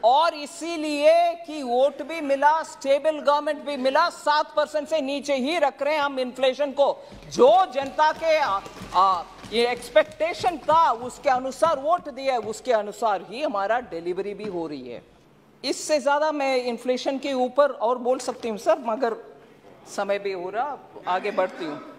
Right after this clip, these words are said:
एक इकोनॉमिस्ट का नाम लेकर के बोले कि देखो, इन्होंने ऐसे आपके खिलाफ बात की है।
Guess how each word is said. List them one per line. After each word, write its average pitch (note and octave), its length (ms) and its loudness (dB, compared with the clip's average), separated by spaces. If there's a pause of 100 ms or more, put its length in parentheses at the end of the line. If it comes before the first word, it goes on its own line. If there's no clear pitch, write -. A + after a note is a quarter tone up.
एक D4+ 240 -2
इकोनॉमिस्ट C#4 640 -2
का B3 140 0
नाम A3+ 340 -2
लेकर G#3 340 -2
के G3+ 220 -6
बोले F#3+ 320 -6
कि A#3+ 180 -14
देखो, A3 920 0 (420)
इन्होंने C4 460 -2
ऐसे D4 480 0
आपके G#3 300 -2
खिलाफ A3 480 -2
बात F#3 300 -4
की D#3 120 -12
है। A#2+ 160 -14